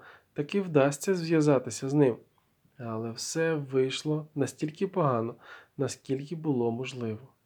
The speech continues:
Ти стверджуєш, що ви з Блейзом сумнівалися щодо угоди, а Брант ні. Саме так. І як же ваші сумніви допомогли би домогтися трону?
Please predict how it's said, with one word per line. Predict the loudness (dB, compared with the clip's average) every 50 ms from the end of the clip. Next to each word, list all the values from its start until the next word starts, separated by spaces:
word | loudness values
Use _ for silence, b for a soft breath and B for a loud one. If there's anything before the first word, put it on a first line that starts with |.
| _ _ _ _ _ _ _ _ _ _ _ _ _ _
Ти | _ -4 -2 -2
стверджуєш, | -4 2 4 4 4 4 4 4 2 2 2 0
що | -2 -2 -2 2
ви | 4 4 4
з | 4
Блейзом | 2 4 6 6 6 6 6 2 2 0
сумнівалися | -2 -6 -6 -6 -4 -4 0 2 4 6 6 6 4 2 -2 -2
щодо | 0 0 0 2 4 4 4
угоди, | 4 6 6 8 10 12
а | 10 12
Брант | 10 10 8 8 6 4 4
ні. | 6 6 6 4 2 -4 _ _ _ _ _ _ _ _ _ _ _ _ _
Саме | -14 -10 -8 -6 -6 -6 -6
так. | -8 -10 -12 -14 -16 _ _ _ _ _ _ _ _ _ _ _ _ _ _ _ _ -4
І | -2 0 2 2 4 4 8
як | 10 10 10 10 8
же | 8 8
ваші | 8 8 6 4 2 -2
сумніви | 0 2 4 6 8 10 10 10 10
допомогли | 8 6 4 2 4 6 8 8 8 10 12 12 12
би | 12 10 8 6 4 B B B B B B B B _ _ _
домогтися | 4 6 8 8 10 8 6 6 4 2 4 2 0
трону? | 2 6 8 8 8 8 6